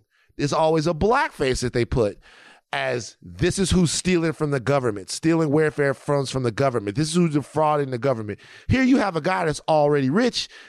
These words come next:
getting nearly a million dollars of money that should not have come to him, that should have actually gone to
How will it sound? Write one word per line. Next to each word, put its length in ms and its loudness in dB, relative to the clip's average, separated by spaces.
getting 260 0
nearly 320 2
a 80 2
million 680 2
dollars 500 0
of 180 -2
money 280 0
that 160 0
should 260 -2
not 180 -2
have 140 -8
come 240 -2
to 140 -2
him, 300 -4
that 120 0
should 120 0
have 200 -4
actually 460 -2
gone 560 0
to 340 2